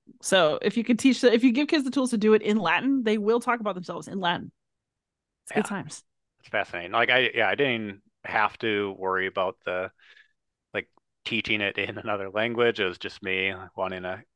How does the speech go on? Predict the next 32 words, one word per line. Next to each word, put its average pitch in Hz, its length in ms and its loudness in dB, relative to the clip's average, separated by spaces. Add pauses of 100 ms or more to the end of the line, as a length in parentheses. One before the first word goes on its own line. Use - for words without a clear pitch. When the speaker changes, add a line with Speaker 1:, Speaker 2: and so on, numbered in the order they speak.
(140)
Speaker 2:
kind 107 160 -8
of 98 160 -6
hang 104 240 -8
out 101 180 -4
and - 60 -20
play 107 180 -10
some 107 180 -16
games. 120 420 -8
But, 92 180 -2 (520)
but 233 60 6
yeah, 240 120 6 (160)
like, 135 160 0 (840)
yeah, 139 140 2
I, 139 260 2
I 143 60 2
do 170 180 4
think 110 300 0 (200)
that, 104 220 2 (180)
like 117 160 -8
you 110 80 -6
mentioned, 101 320 -6
there 107 160 2
is 104 120 -4
a 104 40 -8
place 101 320 -4
for, 92 580 -4 (200)
uh, 95 180 -6
games 95 300 -12
that 95 160 -6
are 92 80 -4
a 92 40 -8
little, 92 400 -6